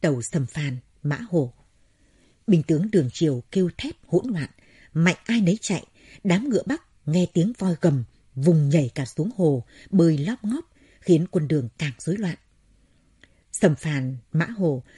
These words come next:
cùng mấy viên tùy tướng liều chết thúc ngựa chạy lên núi Ngõa Cương. Phía sau, đám quân đường kêu khóc chạy theo, xéo lên nhau mà chết vô số kể. Hai đội tượng binh khép vòng lại, xông thẳng vào,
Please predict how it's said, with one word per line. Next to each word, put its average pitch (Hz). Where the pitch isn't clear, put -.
cùng 185
mấy 208
viên 240
tùy 160
tướng 160
liều 165
chết 294
thúc -
ngựa 160
chạy -
lên 160
núi 160
Ngõa 196
Cương. 175
Phía 175
sau, 175
đám 190
quân 226
đường 151
kêu 226
khóc -
chạy -
theo, 180
xéo 180
lên 214
nhau 165
mà 143
chết 262
vô 156
số 170
kể. 139
Hai 180
đội 156
tượng 160
binh 175
khép -
vòng 139
lại, 131
xông 247
thẳng 151
vào, 135